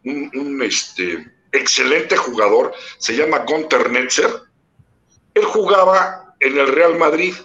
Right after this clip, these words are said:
y ahí firmó un contrato con otra, con otra firma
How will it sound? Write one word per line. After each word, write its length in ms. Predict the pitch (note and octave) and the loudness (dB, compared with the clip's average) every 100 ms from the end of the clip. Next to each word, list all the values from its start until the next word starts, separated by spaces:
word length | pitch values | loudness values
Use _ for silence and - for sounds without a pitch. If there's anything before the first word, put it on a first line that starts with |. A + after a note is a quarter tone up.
| - _ _ _ | -20 _ _ _
y 200 | D#3+ C#3 | -6 0
ahí 180 | C#3+ D#3 | 2 2
firmó 300 | - D3+ D#3 | 0 -2 0
un 160 | E3+ E3+ | -2 -2
contrato 800 | D3+ C#3+ D3+ D3+ - D3 C3+ - _ _ _ _ _ - | -4 -2 0 0 2 0 0 -6 _ _ _ _ _ -4
con 260 | A#2 A#2 | -2 0
otra, 480 | D3 D3+ C#3+ B2+ A#2 | 0 2 4 4 2
con 160 | A2+ A#2+ | 0 -2
otra 240 | C#3 D3 | 0 0
firma 520 | C3+ C#3 C#3 C3+ A#2+ | 0 -2 -2 0 0